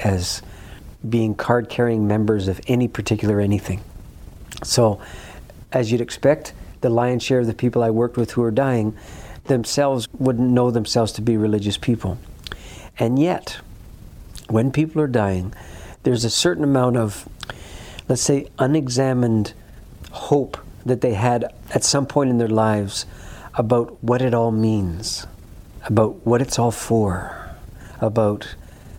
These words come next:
what happens to you when you die and afterwards. Is there such a thing as something else? Is there any more of me? Or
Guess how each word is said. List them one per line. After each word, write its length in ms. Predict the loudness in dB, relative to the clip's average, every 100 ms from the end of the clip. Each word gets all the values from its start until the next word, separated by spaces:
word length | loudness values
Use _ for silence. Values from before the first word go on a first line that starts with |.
| -2
what 180 | 0
happens 420 | 2 0 0 0 0
to 140 | 0
you 40 |
when 200 | 2 2
you 80 | 0
die 540 | 2 2 0 -2 -8 -14 -18 -20 -10
and 240 | 0 2 4
afterwards. 720 | 2 0 -2 -2 -4 -8 -12 -14 0
Is 180 | 2 2
there 100 | 0
such 300 | 0 0 -2
a 40 |
thing 280 | 0 0 2
as 220 | 2 -2 -6 -14 -2
something 480 | 2 2 2 2
else? 500 | 2 0 -4 -8 -10 -12 -14 -14 -14 -14 -8 -2
Is 160 | 2
there 100 | 2
any 220 | 2 2
more 360 | 2 2 2 2
of 140 | 0
me? 440 | 0 0 0 -4 -10 -16 -18 -18 -18 -16 -2
Or 280 | 0 2